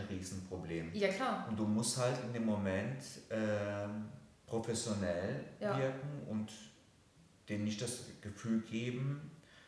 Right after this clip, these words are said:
Speaker 1: dass du jetzt drüber lachst,
Speaker 2: Ja, klar.
Speaker 1: sondern für diese Menschen ist es wirklich ein Problem, weil sie vielleicht sonst keine anderen Probleme haben, ja.
Speaker 2: Mhm.
Speaker 1: Und,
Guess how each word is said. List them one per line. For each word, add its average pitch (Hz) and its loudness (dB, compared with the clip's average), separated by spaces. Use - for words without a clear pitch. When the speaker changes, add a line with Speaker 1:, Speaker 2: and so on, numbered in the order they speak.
Speaker 1:
dass 104 2
du 101 -4
jetzt 101 -2
drüber 92 4
lachst, - 0
Speaker 2:
Ja, 202 8
klar. 113 4
Speaker 1:
sondern 104 2
für - -6
diese 127 -2
Menschen 113 -2
ist - -4
es 131 0
wirklich 120 -2
ein - -8
Problem, 80 -6
weil 98 2
sie 107 -4
vielleicht 98 0
sonst 110 -4
keine 113 -2
anderen 107 2
Probleme 85 -6
haben, 80 -6
ja. 90 -4
Speaker 2:
Mhm. 208 4
Speaker 1:
Und, 107 6